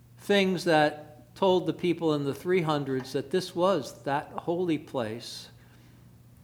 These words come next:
here in Capernaum, and a little worship structure that was a house church in the first couple centuries became a Byzantine church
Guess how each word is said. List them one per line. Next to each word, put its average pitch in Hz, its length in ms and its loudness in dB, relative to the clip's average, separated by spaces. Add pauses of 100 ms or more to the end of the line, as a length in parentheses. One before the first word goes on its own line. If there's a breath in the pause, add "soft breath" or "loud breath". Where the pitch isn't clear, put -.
(540)
here 151 340 2
in 123 320 -8
Capernaum, 143 800 -6 (1160 soft breath)
and 135 380 -4
a 143 80 -2
little 165 380 6
worship 165 640 2
structure - 680 -2
that 143 160 0
was 147 200 -2
a 139 80 -2
house 170 360 2
church 151 400 0
in 139 120 -4
the 135 80 -4
first 175 280 -4
couple 147 280 -4
centuries 143 580 -2
became 147 520 -4 (300 loud breath)
a 131 80 -2
Byzantine 147 1080 0 (120)
church - 540 0